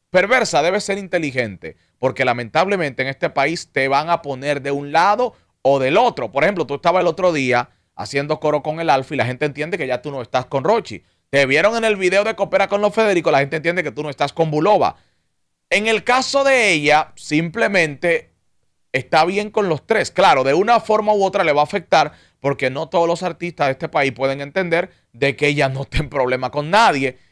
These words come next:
Y más los fanáticos, que para ello hay que ser de un bando o no. Entonces, yo veo, sí hay que tener un manejo perversa, porque tú sabes que si es una canción tirándole al Alfa o a que son tuyos,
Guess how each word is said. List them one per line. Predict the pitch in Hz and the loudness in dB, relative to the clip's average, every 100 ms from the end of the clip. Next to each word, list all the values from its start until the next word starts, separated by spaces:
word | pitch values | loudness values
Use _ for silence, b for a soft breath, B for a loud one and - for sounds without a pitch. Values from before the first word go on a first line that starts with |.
| b | b
Y | 262 277 | 0 2
más | 269 277 294 - | 4 4 4 -2
los | 254 285 277 | 0 2 2
fanáticos, | - 302 302 277 285 220 - 127 92 - _ _ _ - | 2 2 6 4 4 0 -4 -4 -6 -10 _ _ _ -2
que | 185 | 0
para | - 185 175 175 | 4 4 6 6
ello | 233 311 294 311 135 | 6 4 4 2 4
hay | 160 247 | 2 2
que | - | -2
ser | 175 208 202 | 0 2 2
de | |
un | 202 175 | 2 2
bando | 185 233 240 202 | 2 2 2 2
o | 147 | 2
no. | 127 110 87 _ _ _ | 0 -2 -2 _ _ _
Entonces, | - 165 202 - _ _ | -4 -2 0 -4 _ _
yo | - 240 | 2 4
veo, | 277 254 175 151 185 - - _ _ _ _ _ - | 6 6 6 4 2 -2 -20 _ _ _ _ _ -6
sí | - | 2
hay | 262 | 4
que | 277 | 4
tener | 269 226 | 2 2
un | 226 | 2
manejo | 220 196 190 | 2 2 0
perversa, | 214 196 143 139 113 | 0 0 0 -2 -6
porque | 113 104 | -8 -6
tú | |
sabes | 165 160 | -2 0
que | 160 | 0
si | 165 | 0
es | |
una | 165 160 | 0 0
canción | 165 156 - 175 170 | 0 -2 -2 -2 0
tirándole | 170 165 180 180 196 - b b b | 2 2 2 0 0 -2 b b b
al | 165 202 | 4 6
Alfa | 214 214 180 202 196 - - _ | 8 6 4 4 4 4 -4 _
o | - 131 | 0 4
a | 135 131 | 4 2
que | 143 | -2
son | 190 233 226 | 0 0 0
tuyos, | 247 233 | -2 0